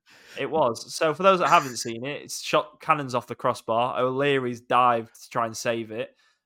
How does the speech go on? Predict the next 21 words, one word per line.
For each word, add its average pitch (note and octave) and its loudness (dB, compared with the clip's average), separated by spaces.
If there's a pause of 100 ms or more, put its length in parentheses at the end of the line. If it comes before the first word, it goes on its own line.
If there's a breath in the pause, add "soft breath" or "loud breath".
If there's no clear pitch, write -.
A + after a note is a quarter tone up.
And A2 -20
Viner C3 -2
tries B2+ -2
to - -12
cushion C3 -8
the B2 -2
header B2 -6
back C3+ 0
<laughs> - -
to - -2
him C3 -4
and C3 -12
heads C3+ -2
it A2+ -6
into C3 -8
the A#2+ -6
back A#2 -6
of B2+ -8
his A#2+ -8
own A#2+ -6
net, A#2+ -10